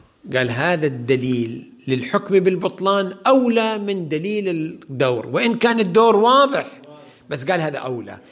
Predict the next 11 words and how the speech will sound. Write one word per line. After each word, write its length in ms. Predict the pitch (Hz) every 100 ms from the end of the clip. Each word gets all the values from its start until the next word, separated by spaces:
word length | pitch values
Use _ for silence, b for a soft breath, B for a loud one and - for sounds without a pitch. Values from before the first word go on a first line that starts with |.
| B
يعني 180 | 151 151
لو 140 | 160
كانوا 440 | 156 202 202 170 147
يذكرون 520 | 139 - 165 185 165
هذا 280 | 147 185 214
الدليل 720 | 175 208 214 226 240 226 B B _
في 160 | - 170
بطلان 400 | 180 180 233 240
البيع 360 | 233 240 247
كان 500 | 190 220 233 220 226 226 - - - - _ _
أولى. 480 | 139 120 113 107 104